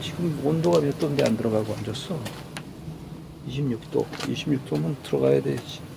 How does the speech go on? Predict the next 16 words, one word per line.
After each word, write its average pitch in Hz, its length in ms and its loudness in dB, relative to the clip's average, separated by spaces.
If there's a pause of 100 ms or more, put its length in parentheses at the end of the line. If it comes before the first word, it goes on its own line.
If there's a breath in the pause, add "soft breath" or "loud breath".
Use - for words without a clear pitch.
(1300)
아, 160 360 2 (160)
이십육 120 360 -2
도인데도 147 420 2
이 117 100 0
지랄하고 120 400 2
앉았네. 92 440 0 (2000)
산란은 214 580 6
많지 131 320 2
않습니다, 120 460 0
여러분. - 360 -2
산란은 175 460 0
많지 123 300 2
않은데 120 400 2
아까 - 220 2
내검을 131 420 4
해봤습니다. 87 540 -2